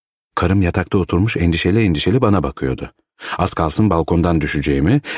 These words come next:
beni nasıl zorla tutup içeri aldığını anlattı.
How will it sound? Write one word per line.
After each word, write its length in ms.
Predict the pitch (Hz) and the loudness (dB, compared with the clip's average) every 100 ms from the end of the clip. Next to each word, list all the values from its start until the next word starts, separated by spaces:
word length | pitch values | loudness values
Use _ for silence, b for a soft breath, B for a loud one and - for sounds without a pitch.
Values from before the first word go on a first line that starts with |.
| - | 0
beni 280 | 87 92 90 | 2 4 2
nasıl 320 | 135 - 95 | 2 0 0
zorla 460 | 80 98 113 92 | 2 4 4 2
tutup 380 | 80 78 98 - | 0 -2 -2 -2
içeri 280 | - 90 90 | -2 0 2
aldığını 380 | 82 76 78 73 | 2 2 0 0
anlattı. 440 | 67 65 - - | -2 -4 -8 -14